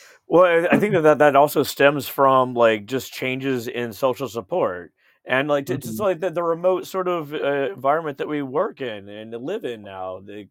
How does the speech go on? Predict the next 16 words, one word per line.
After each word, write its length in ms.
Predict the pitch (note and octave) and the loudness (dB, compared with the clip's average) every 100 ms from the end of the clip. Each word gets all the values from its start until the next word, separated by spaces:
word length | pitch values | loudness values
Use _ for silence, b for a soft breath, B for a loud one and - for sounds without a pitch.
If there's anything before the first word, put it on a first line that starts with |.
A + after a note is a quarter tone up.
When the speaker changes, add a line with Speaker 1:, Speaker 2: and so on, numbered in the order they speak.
| _ | _
Speaker 1:
you 240 | - A2+ B2 | -18 -12 -8
alluded 240 | C3 E3 | -6 -6
to 60 | C3+ | -6
this, 180 | G3 - | -8 -8
Cole, 220 | A#2 A2 | -12 -12
too, 200 | - - | -12 -10
like, 180 | G#2 G2 | -10 -10
the 80 | |
remote 300 | G#2 G#2+ A#2 | -12 -8 -8
environment. 420 | A2+ A#2+ D#3 B2+ A2 b b _ | -6 -6 -6 -8 -16 b b _
Now 560 | C#3+ D#3+ E3 D#3+ D#3+ - | -2 2 4 2 0 -4
people 280 | F3+ F3+ E3+ | -12 -6 2
are 100 | D#3 | 2
more 200 | D#3 E3+ | 2 -2
mobile, 520 | C#3 C3+ D#3 C#3 A#2 | 0 2 2 2 -8
too. 400 | - E3 D3+ F#2+ | -6 -4 -4 -6